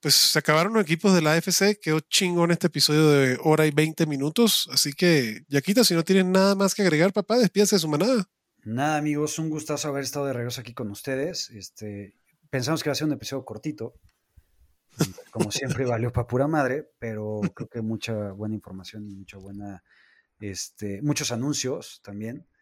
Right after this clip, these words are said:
Speaker 2: Entonces, nada, aquí nos estamos escuchando la próxima semana y de aquí a diciembre. Entonces,
Speaker 1: Es correcto, papá.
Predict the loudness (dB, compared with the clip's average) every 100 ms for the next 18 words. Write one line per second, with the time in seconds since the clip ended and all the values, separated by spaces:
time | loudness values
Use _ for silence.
0 | _ _ _ _ -18 -14 -12 -10 -6 -6
1 | -6 -6 -6 -8 -8 -10 -8 -8 -6 -6
2 | -8 -10 -14 -12 -8 -4 -2 -2 -2 -6
3 | -12 -10 -10 -10 -10 -6 -4 -4 -4 -6
4 | -6 -6 -4 -2 -2 -4 -14 -12 -10 -10
5 | -14 _ _ _ _ _ -18 -12 -10 -10
6 | -14 _ _ _ _ _ _ -10 0 2
7 | 2 0 0 -8 -12 -8 -8 -8